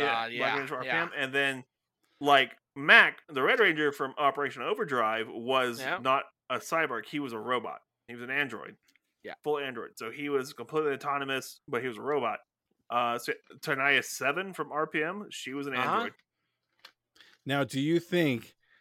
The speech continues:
Speaker 3: that Mac considers himself related to Jayborg?
Speaker 2: No.
Speaker 3: Dino Fury?
Speaker 1: <laughs>
Speaker 2: I don't believe so,
Speaker 1: I don't know.
Speaker 2: because he, at
Speaker 3: Well,
Speaker 2: the end of
Speaker 3: she's
Speaker 2: the series, he's a real boy. He was
Speaker 1: Yeah,
Speaker 2: real.
Speaker 1: he got,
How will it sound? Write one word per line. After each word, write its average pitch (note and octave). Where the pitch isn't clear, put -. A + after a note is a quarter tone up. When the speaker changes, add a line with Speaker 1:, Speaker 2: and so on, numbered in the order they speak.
Speaker 3:
that A#2+
Mac A#2+
considers D3
himself C3+
related B2+
to B2
Jayborg? C3
Speaker 2:
No. B2+
Speaker 3:
Dino B2
Fury? D#3
Speaker 1:
<laughs> E3
Speaker 2:
I D#3
don't F3+
believe D3
so, E2
Speaker 1:
I G#3+
don't B3
know. A#3
Speaker 2:
because C3
he, D#3
at D3
Speaker 3:
Well, C#3+
Speaker 2:
the D3
end D3+
of -
Speaker 3:
she's F3+
Speaker 2:
the F3
series, B3
he's D#3
a C3
real C3+
boy. B2
He C3
was C#3+
Speaker 1:
Yeah, D#3
Speaker 2:
real. D#3
Speaker 1:
he F#3
got, E3